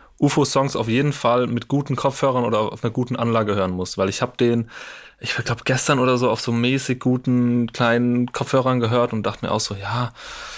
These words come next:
ist jetzt auch nicht so der Überbringer und dann vorhin noch mal auf einer Anlage und dachte mir, boah, der, der knallt aber schon richtig gut. Und dann ist eben dieses Musikalische, was da noch mit raussticht, mit diesen Atemgeräuschen, die dann zum Beispiel später noch einsetzen,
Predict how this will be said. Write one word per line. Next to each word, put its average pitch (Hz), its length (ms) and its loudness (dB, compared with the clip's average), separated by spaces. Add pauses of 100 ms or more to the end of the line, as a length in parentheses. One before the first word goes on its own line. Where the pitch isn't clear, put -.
(420)
ist - 120 -2
jetzt - 160 -6
auch 120 140 4
nicht 135 160 2
so 135 120 2
der 123 180 2
Überbringer 135 680 2
und 117 140 0
dann 113 160 2
vorhin 131 260 0
noch 143 160 0
mal 127 120 0
auf 113 140 -2
einer 120 120 -2
Anlage 107 420 0
und 98 80 -4
dachte 104 220 -4
mir, 98 60 -2
boah, 101 140 0
der, 98 200 -2 (200)
der 101 160 0
knallt 123 480 -2
aber 117 200 2
schon 113 180 -2
richtig 110 380 -2
gut. 107 260 0
Und 104 220 -2
dann 135 240 2 (240)
ist 123 140 -2
eben 120 120 2
dieses 117 200 2
Musikalische, 123 640 2
was 117 120 0
da - 80 -4
noch 117 120 -2
mit 117 120 -2
raussticht, 113 460 0
mit 117 100 -6
diesen 113 220 -2
Atemgeräuschen, 107 760 2
die 107 80 0
dann 101 160 -2
zum - 80 -6
Beispiel 107 220 -2
später 110 240 0
noch 101 100 0
einsetzen, 110 640 0